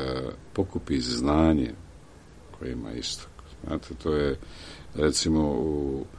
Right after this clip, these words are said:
dvanaestom, jedanaestom, dvanaestom vijeku, kad su oni krstaški ratovi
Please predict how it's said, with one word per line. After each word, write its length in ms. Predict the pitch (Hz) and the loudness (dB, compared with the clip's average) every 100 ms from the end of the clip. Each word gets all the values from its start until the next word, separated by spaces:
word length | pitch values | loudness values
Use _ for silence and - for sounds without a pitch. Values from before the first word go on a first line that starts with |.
| - - - | -18 -18 -8
dvanaestom, 840 | - 76 80 87 87 - - 64 64 | 0 6 10 10 10 6 0 -4 0
jedanaestom, 600 | 73 78 78 - 65 62 | 2 4 4 2 -2 0
dvanaestom 580 | 69 73 71 - 69 | 2 2 2 -2 0
vijeku, 400 | 67 71 73 - - | 4 4 4 0 -6
kad 140 | 62 - | -6 -4
su 280 | - 65 60 - - 62 | -4 -6 -8 -14 -10 -6
oni 240 | 69 65 64 | -4 -4 -4
krstaški 580 | 78 - 76 - - | -4 -2 -4 -4 -4
ratovi 440 | 65 67 - 67 | -4 -4 -6 -8